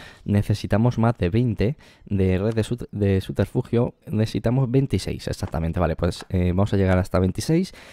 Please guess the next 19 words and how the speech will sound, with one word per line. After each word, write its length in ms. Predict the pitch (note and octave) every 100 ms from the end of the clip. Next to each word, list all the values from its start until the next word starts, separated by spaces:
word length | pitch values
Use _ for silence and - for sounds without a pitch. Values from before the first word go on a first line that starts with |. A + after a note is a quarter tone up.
| - -
inventamos 400 | A#2 A#2 D3 C3+
reclamación 560 | C3 C3 G#2+ B2+ C#3 -
y 120 | G#2+
veremos 480 | A2+ B2+ B2 B2+ -
a 120 | G#2
ver 180 | G#2 A2+
qué 100 | G2+
pasa 400 | - G2 A2 A#2+ - - -
si 600 | - G2+ G2 F#2 F2+ F2
declaramos 520 | F#2 - F2+ F#2+ G2+
ahora, 240 | F#2+ F#2 F#2
ahora 200 | G2 F2+
mismo 260 | F#2 G2+
una 160 | F#2+ F2
guerra 240 | F2 F2+
contra, 580 | F#2+ F2 E2+ E2+ E2+ E2+
mm, 280 | E2+ E2+ F2 - _ _ _ - -
contra, 420 | A2 G#2+ G#2+ G#2+ -
eh, 840 | G2+ F2+ E2+ F2 E2+ E2 D#2 -